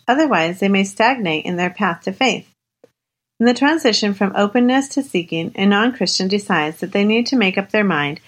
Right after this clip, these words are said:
about becoming a follower of Jesus. So how do you help someone make this subtle shift? How do you help someone go from casually and occasionally asking questions to really being on a quest for answers and for connecting the dots?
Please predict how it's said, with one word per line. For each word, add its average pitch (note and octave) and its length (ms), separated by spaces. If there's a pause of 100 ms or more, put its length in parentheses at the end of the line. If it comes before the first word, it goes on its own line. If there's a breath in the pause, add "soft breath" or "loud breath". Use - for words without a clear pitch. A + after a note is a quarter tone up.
(300 loud breath)
about G3 220
becoming A3+ 400
a B3 60
follower E3+ 340
of F3+ 100
Jesus. G#3+ 540 (400)
So A3+ 160
how A#3+ 200
do C#4+ 60
you D#4+ 140
help A#3+ 240
someone E3 340
make E3+ 220
this F#3+ 160
subtle F3 220
shift? - 420 (480)
How A#3+ 160
do D#4 80
you E4 100
help A#3+ 220
someone E3 320
go G3 180
from G3+ 220
casually C#4+ 640
and G3+ 100
occasionally G3 540
asking F#3 340
questions - 680
to - 140
really B3+ 320
being F3 380
on F#3+ 100
a F#3 80
quest E3 320
for G#3 80
answers G#3+ 480
and F#3+ 180
for G3 100
connecting F3+ 500
the F#3+ 80
dots? - 500